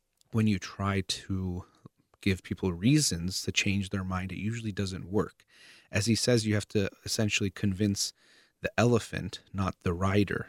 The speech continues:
because it's the elephant that really makes the decision. It's the emotional gut instinct that is driving what they believe. So if you try to just approach things with reason, it usually doesn't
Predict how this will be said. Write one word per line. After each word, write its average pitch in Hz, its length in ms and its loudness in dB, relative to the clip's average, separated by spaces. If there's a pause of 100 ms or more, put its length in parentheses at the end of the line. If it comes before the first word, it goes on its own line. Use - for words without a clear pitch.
(100)
because 90 280 -6
it's - 140 -4
the - 120 -4
elephant 107 360 0
that 82 120 -4
really 92 160 -4
makes 92 260 -4
the - 60 -8
decision. 87 460 -2
It's - 160 -6
the 85 180 -6 (480)
emotional 98 540 4
gut 95 200 0
instinct 101 560 -4 (340)
that 92 120 -2
is 92 140 -4
driving 95 480 0
what 90 180 -6
they 95 120 -6
believe. 107 560 4 (180)
So 101 260 2
if 95 100 -4
you 101 80 -6
try - 200 2
to 110 100 2
just 101 240 -2
approach - 400 -2
things 98 220 0
with 87 180 -8
reason, 113 300 2
it - 60 -6
usually 127 340 -6
doesn't 98 420 0